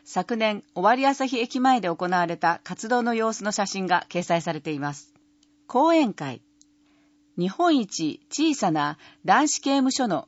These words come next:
給食作りから学んだこと。目指せ無所覧三つ星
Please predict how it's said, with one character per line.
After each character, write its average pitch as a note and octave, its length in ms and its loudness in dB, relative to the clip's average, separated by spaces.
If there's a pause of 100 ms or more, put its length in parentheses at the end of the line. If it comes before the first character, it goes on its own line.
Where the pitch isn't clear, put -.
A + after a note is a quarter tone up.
給 B3 200 -4
食 D4+ 260 -2
作 C#4 240 -2
り G3 80 -4
か F3 120 -2
ら D3 100 0
学 D3 280 2
ん F#3 60 0
だ D#3+ 120 -2
こ D3+ 120 -8
と。 - 160 -8 (1160)
目 G3+ 80 -6
指 D4 180 -2
せ - 340 -4
無 - 120 -4
所 F#4 160 -2
覧 F#3+ 180 0
三 D#3 120 -4
つ G3 120 -10
星 F#3 380 -6